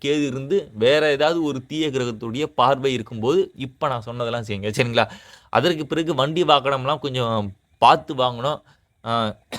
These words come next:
இல்லைன்னா உங்க பேர்ல வந்து வாங்காதீங்க. சரிங்களா? உங்க பேர்ல வாங்காம வேற ஒரு வீட்டுல வந்து யார் பேரையாவது வாங்கி,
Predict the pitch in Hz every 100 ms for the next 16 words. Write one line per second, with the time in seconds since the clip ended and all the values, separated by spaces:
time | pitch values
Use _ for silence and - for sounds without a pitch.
0 | - - _ - 127 170 175 196 151 160
1 | 165 185 202 180 147 156 139 143 123 110
2 | 101 113 107 107 101 _ _ - 117 131
3 | 143 165 170 151 147 147 170 135 139 139
4 | 135 127 123 151 143 139 135 127 135 123
5 | 123 113 127 120 120 123 131 120 120 127
6 | 170